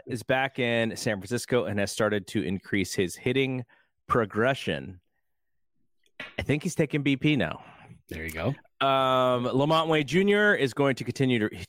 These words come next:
Speaker 1: continue his rehab assignment tomorrow with triple A and expected to play five innings. So it seems like he is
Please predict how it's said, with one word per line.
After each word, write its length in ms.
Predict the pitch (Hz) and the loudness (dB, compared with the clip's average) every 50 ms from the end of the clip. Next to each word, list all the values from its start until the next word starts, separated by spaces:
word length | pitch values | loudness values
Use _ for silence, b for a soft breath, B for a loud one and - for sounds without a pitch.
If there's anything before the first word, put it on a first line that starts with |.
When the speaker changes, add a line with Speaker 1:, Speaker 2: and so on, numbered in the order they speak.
| _ - | _ -6
Speaker 1:
continue 340 | - 123 95 - 170 180 151 | -4 -4 -2 -2 -2 -2 0
his 160 | 120 107 87 90 | 0 -2 -2 -2
rehab 340 | 101 104 101 101 98 92 98 | -2 -2 0 -2 -2 -4 -4
assignment 460 | 95 - - 101 92 92 92 - - | -6 -4 -2 -2 -2 -2 -6 -8 -10
tomorrow 640 | - 107 98 92 92 92 95 98 95 95 98 92 - - | -8 -4 -2 0 0 2 2 2 2 0 0 -2 -4 -4
with 160 | 92 95 - | -6 -6 -4
triple 340 | - - 95 - 98 135 175 | -4 -6 -4 -2 0 2 4
A 180 | 185 185 170 | 4 4 2
and 80 | 120 117 | 0 -2
expected 480 | 107 - - - - 123 - - 98 95 | -4 -6 -6 -6 -6 -6 -6 -6 -16 -14
to 60 | - | -6
play 160 | - 110 95 | -2 -2 -2
five 260 | - - 120 107 104 | 0 0 -2 -2 0
innings. 240 | 127 135 156 147 - | 0 -2 -2 -2 0
So 80 | - 151 | 2 0
it 120 | 120 - - | 0 0 -4
seems 460 | - - - 220 233 233 220 175 165 | -8 -4 0 2 4 4 4 4 2
like 240 | 156 147 143 127 - | 2 2 0 -2 -6
he 460 | - - 139 143 143 139 139 131 - - | -8 -4 0 2 2 2 2 2 0 2
is 420 | 120 120 113 104 95 - - | 2 2 2 0 -2 -6 -8